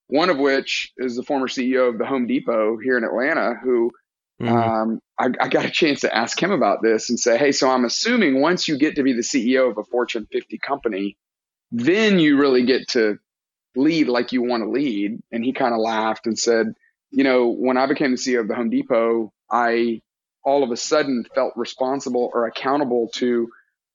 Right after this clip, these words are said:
Speaker 1: uh, report to every customer that we had that walked through the doors of the Home Depot. So in a sense, I had more bosses." And really what I was
Speaker 2: Yeah.
Speaker 1: trying to help, what I was trying to understand,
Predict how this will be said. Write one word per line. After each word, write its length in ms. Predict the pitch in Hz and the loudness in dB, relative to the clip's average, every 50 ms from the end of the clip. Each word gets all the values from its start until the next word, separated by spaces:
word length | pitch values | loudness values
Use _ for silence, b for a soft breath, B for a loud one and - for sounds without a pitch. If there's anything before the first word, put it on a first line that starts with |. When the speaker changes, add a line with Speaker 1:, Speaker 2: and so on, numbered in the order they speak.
| _ - 120 | _ -4 -2
Speaker 1:
uh, 280 | 113 110 110 110 110 104 | 0 0 2 2 2 2
report 480 | 113 127 - - - 147 147 107 - | 2 2 2 2 2 2 2 2 0
to 160 | - 131 - - | -2 -2 0 2
every 360 | 135 135 127 135 139 127 - | 2 2 2 2 2 2 0
customer 640 | - - - 139 139 - - - 120 117 113 110 110 | -2 0 0 0 0 0 -2 -2 -2 0 -2 0 0
that 140 | 113 107 - | 0 0 0
we 100 | 113 113 | -2 -2
had 580 | 104 - 120 123 135 123 107 101 101 - 92 - | -2 0 0 0 2 2 0 0 -2 -4 -4 -2
that 120 | 123 90 | -2 0
walked 340 | 90 117 117 98 - - _ | 0 0 0 0 -2 -6 _
through 100 | 104 107 | -8 -6
the 60 | 95 | -4
doors 240 | 120 113 110 110 92 | -2 -4 -4 -4 -6
of 40 | 104 | -12
the 60 | 107 | -10
Home 120 | - 110 104 | -8 -8 -4
Depot. 300 | 101 127 156 - 113 107 | -4 -4 -2 -2 -2 -2
So 160 | - - - | -2 -2 0
in 120 | 120 131 | 0 0
a 40 | 117 | 0
sense, 280 | - - 147 147 127 - | 0 0 0 0 0 -2
I 60 | 113 | 0
had 220 | 113 113 113 - | 0 -2 -2 -2
more 280 | 113 117 131 156 180 175 | -2 0 2 2 2 2
bosses." 680 | - 120 92 - - - - - - - - - B B B B B B B B _ _ _ - | 2 2 0 0 0 -2 -4 -6 -8 -6 -6 -6 B B B B B B B B _ _ _ -2
And 640 | 127 127 127 127 123 120 117 113 113 113 113 110 - - | 0 2 2 2 2 2 2 2 0 0 0 -2 -2 0
really 340 | 147 156 190 202 196 156 | 2 2 4 4 4 4
what 200 | 131 131 135 127 | 4 4 2 2
I 100 | 127 131 | 2 2
was 180 | 143 139 127 - | 0 0 0 0
Speaker 2:
Yeah. 60 | 117 | 0
Speaker 1:
trying 240 | 110 143 135 131 120 | 0 0 0 0 -2
to 260 | 117 113 113 110 - - _ _ _ _ _ _ _ _ _ _ _ _ | -2 -2 -2 -4 -6 -8 _ _ _ _ _ _ _ _ _ _ _ _
help, 340 | - - 143 131 - - - - - _ _ _ _ _ | -6 -4 -4 -4 -4 -8 -14 -16 -16 _ _ _ _ _
what 200 | 131 131 131 131 | -4 -2 0 2
I 120 | 135 151 | 2 2
was 120 | 185 180 - | 2 0 -2
trying 220 | - 143 123 120 | -2 -4 -2 -2
to 80 | 113 - | -2 -4
understand, 920 | 110 113 104 107 - - - 127 139 151 135 110 98 107 110 107 113 | -4 -4 -6 -6 -8 -6 -4 -4 -2 -2 -2 -2 -4 -4 -6 -6 -8